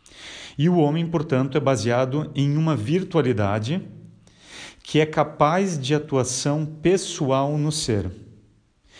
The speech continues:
que é capaz de fazer-se pessoa no ser, como o autor escreve na sequência deste capítulo.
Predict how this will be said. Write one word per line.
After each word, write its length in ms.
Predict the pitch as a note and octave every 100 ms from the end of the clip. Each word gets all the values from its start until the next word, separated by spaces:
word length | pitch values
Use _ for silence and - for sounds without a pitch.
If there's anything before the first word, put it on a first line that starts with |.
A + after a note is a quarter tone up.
| - - - -
que 100 | C#3+
é 20 |
capaz 540 | C3 C3 C#3 D3+ D#3+ B2+
de 100 | D#3+
fazer-se 1120 | D#3+ - C#3+ A2 C3+ F3 D3+ - - A2 F#2+ - - - -
pessoa 720 | B2+ - - D#3 D#3 F3+ F#3
no 300 | F3 C#3+ C3
ser, 400 | C#3+ - A#2 F2+ F#2 - - - _ _
como 220 | - G#2+
o 20 |
autor 280 | G#2+ G#2+ A2+
escreve 580 | A2 - G#2+ A2 G2 A#2+ A2+ - - - -
na 160 | A2+
sequência 680 | A2+ A2+ A#2 G#2+ G#2 - A2+ - -
deste 600 | - G#2 G#2+ G#2 - A#2+ A2+ -
capítulo. 580 | B2+ B2 G#2+ G2+ F2